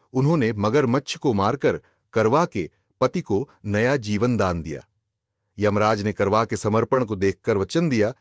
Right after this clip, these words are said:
कि जो भी महिला अपने पति की लंबी आयु के लिए इस दिन व्रत करेगी, उसका पति दीर्घायु होगा।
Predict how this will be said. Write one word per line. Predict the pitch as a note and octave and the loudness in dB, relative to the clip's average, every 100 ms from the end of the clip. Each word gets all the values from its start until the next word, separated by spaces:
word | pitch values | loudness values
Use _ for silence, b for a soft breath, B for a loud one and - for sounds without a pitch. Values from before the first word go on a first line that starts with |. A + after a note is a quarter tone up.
| _ _ | _ _
कि | C3 | -6
जो | A#2 G#2 B2+ | -4 0 0
भी | C#3+ F#3 | 2 2
महिला | D3+ G#2+ G2 A2 - b b | 0 0 0 0 -4 b b
अपने | B2 F3 F3 | -6 -4 -2
पति | - A#3+ D#3+ | 0 -2 -4
की | E3 E3 | -4 -2
लंबी | A2 A2 C#3 F3 | 0 2 2 2
आयु | C3 G#2 A2 | 4 4 0
के | G#2+ G#2+ | -2 -2
लिए | G2+ G#2 C#3 _ _ | 0 -2 -2 _ _
इस | D3 B2 | -2 0
दिन | A2+ B2+ G2 | 0 0 2
व्रत | A#2+ - | 0 0
करेगी, | G2 G#2+ C#3 G2+ C3+ _ _ - | 0 0 0 -4 -8 _ _ -12
उसका | B2+ - E3+ | -6 -2 -2
पति | - G#2+ B2+ E3+ _ _ - | -2 -4 -4 -6 _ _ -12
दीर्घायु | F#2+ G#2+ D3 A#2 A2+ A2 F#2 | -4 2 2 2 0 0 -2
होगा। | F2 D#2 | -4 -8